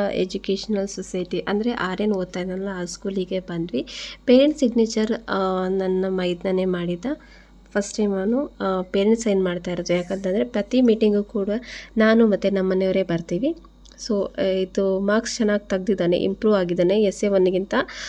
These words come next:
ಎಫ್ ಎ ತ್ರೀ, ಎಫ್ ಎ ಫೋರಲ್ಲಿ ಮಾರ್ಕ್ಸ್ ಎಲ್ಲದೂ ಕೂಡ ಚೆನ್ನಾಗಿ ತೆಗ್ದಿದ್ದಾನೆ. So ಅವ್ರ ಮಿಸ್ಸಿಗೆ ಕೂಡ ಮಾತಾಡ್ಸಿದೆ. ಊರಲ್ಲೆಲ್ಲ ಕೂಡ ಚೆನ್ನಾಗಿ ಅಟೆಂಡ್ ಮಾಡ್ತಾನೆ.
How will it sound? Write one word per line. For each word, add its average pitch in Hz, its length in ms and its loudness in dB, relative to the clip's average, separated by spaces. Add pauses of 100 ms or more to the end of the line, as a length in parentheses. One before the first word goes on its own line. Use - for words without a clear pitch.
(220)
ಎಫ್ 214 180 4
ಎ 247 60 10
ತ್ರೀ, 247 160 6
ಎಫ್ 233 180 4
ಎ 214 60 2
ಫೋರಲ್ಲಿ 202 400 2
ಮಾರ್ಕ್ಸ್ 196 300 0
ಎಲ್ಲದೂ 190 240 0
ಕೂಡ 185 240 0
ಚೆನ್ನಾಗಿ 202 360 -2
ತೆಗ್ದಿದ್ದಾನೆ. 180 640 -4
So 190 360 -6 (300)
ಅವ್ರ 247 140 8
ಮಿಸ್ಸಿಗೆ 226 360 6
ಕೂಡ 208 200 4
ಮಾತಾಡ್ಸಿದೆ. 190 800 -2
ಊರಲ್ಲೆಲ್ಲ 202 540 2
ಕೂಡ 185 260 -2
ಚೆನ್ನಾಗಿ 196 400 -2
ಅಟೆಂಡ್ 185 280 0
ಮಾಡ್ತಾನೆ. 180 540 -2